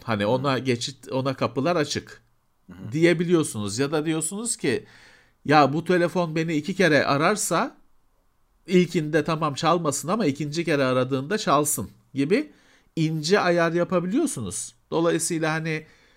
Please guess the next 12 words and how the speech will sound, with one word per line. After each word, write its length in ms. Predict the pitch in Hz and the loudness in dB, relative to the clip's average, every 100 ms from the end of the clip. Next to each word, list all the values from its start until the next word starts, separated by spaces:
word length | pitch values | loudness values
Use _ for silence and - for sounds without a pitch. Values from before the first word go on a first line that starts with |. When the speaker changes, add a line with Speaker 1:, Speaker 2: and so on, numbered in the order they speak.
| _ _ - | _ _ 0
Speaker 1:
telefonunu 560 | 180 170 180 156 160 | 4 4 2 -2 -4
kapatamayanlar 960 | 160 151 160 175 165 160 156 156 160 160 | -4 -2 -2 -2 -4 -2 -4 -4 -2 0
var 180 | 143 101 | 0 -2
işi 280 | 113 - 135 | -2 -2 0
gereği 420 | 110 101 90 98 | 2 2 0 -2
ya 160 | 113 113 | -2 -2
da 100 | 101 | 0
ailesindeki 920 | 120 110 107 98 - 110 107 101 107 | 2 0 -2 -4 -6 -6 -6 -6 -6
bir 100 | 110 | -4
durumdan 420 | 110 104 104 95 | -4 -4 -4 -4
ötürü 300 | 92 101 95 | -4 -6 -4
falan. 340 | 107 113 262 | 0 0 -2